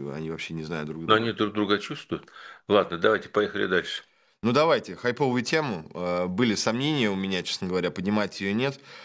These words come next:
Speaker 1: Но молчать нельзя. Уже вот вторая неделя пошла, э, значит, э, казуса Долиной. Э, коротко фабула, значит, Долина продавала квартиру, нашлась покупательница, но в сделке участвовали мошенники, которые,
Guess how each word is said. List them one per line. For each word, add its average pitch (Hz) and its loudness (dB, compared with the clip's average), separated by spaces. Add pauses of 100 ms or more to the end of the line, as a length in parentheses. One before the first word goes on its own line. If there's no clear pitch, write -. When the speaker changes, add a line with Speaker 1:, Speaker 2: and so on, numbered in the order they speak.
(180)
Speaker 1:
Но 143 4
молчать 151 2
нельзя. 110 0 (160)
Уже 123 2
вот 110 -2
вторая 113 0
неделя 113 0
пошла, 85 0
э, 73 -4
значит, 82 -6
э, 85 -2
казуса 90 -2
Долиной. 107 2 (440)
Э, 92 2 (280)
коротко 127 0
фабула, 127 0
значит, 90 -6
Долина 110 2
продавала 104 2
квартиру, 131 0
нашлась 101 0
покупательница, 131 -2 (380)
но 107 2
в 101 0
сделке 117 0
участвовали 98 -2
мошенники, 123 -2
которые, 110 0